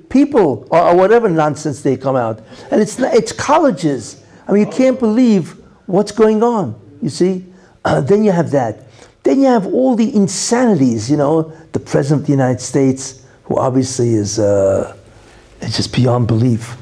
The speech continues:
how he's president, and so on, you know. <clears throat> But, uh, you have the inflation,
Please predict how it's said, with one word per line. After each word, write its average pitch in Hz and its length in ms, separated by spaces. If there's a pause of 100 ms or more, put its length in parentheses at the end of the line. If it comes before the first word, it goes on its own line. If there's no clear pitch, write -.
(300)
how - 140
he's 113 180
president, 107 640 (360)
and 120 120
so 139 160
on, 110 180
you 123 100
know. 131 520
<clears throat> - 40 (260)
But, 143 280
uh, 123 360 (300)
you 156 100
have 143 200
the 147 100
inflation, 165 840